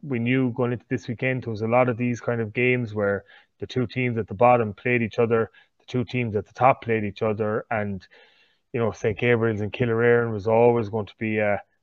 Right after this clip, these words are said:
was always going to be a very, very tight one. But, you know, you'd have to say that they, they deserved their win and they deserved to take their place in the, in the, in the preliminary, in the preliminary quarter final.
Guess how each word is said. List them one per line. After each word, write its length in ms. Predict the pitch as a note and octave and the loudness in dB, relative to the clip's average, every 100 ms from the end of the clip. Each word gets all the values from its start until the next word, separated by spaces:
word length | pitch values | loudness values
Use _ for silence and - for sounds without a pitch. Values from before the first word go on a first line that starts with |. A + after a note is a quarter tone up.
| _ | _
was 160 | A2 G2 | -8 0
always 320 | B2 B2 A#2+ | 2 2 0
going 180 | G2+ A#2 | -4 -8
to 60 | - | -6
be 80 | G#2+ | -6
a 40 | |
very, 240 | G#2 A2 | -2 -2
very 240 | G2 A2 G#2 | -2 -6 -6
tight 320 | - C3 A#2 | -2 -2 -2
one. 200 | A2+ G#2 | -4 -6
But, 240 | G2+ G#2+ - - _ | -4 -4 -4 -14 _
you 100 | G#2+ | -10
know, 100 | G2 | -8
you'd 100 | G2 | -6
have 140 | G#2 | -6
to 80 | - | -8
say 220 | - G#2+ | -6 -4
that 240 | G#2 G2 - | -4 -6 -4
they, 280 | G#2+ G2+ G2+ _ _ _ _ _ | -4 -4 -6 _ _ _ _ _
they 80 | G#2+ | -6
deserved 400 | F#2+ G#2+ A#2+ G#2 | -4 0 0 0
their 140 | G#2+ | -2
win 300 | G#2 C3 B2+ | 0 0 0
and 220 | A#2+ A#2 - | -2 -4 -8
they 100 | A#2 | -8
deserved 340 | G#2 G#2 A#2+ - | -6 -4 -4 -4
to 40 | |
take 240 | - B2 - | -8 -8 -6
their 80 | A2+ | -6
place 340 | B2 B2 - | -4 -4 -6
in 100 | A#2 | -4
the, 220 | A#2 A#2+ - | -2 -2 -4
in 160 | B2+ | -6
the, 500 | A#2 A2+ A2+ A2+ A#2 - A#2 | -4 -2 -2 -4 -4 -8 -10
in 60 | |
the 60 | A2 | -12
preliminary, 680 | - A#2+ A#2+ A#2+ A#2 A2+ - _ _ _ - | -10 -8 -6 -6 -6 -8 -12 _ _ _ -12
in 80 | A#2 | -10
the 60 | |
preliminary 400 | G#2 B2 B2 A#2+ | -8 -6 -4 -4
quarter 240 | A2+ B2+ A#2 | -4 -4 -4
final. 320 | - D3 C#3 | -4 -6 -6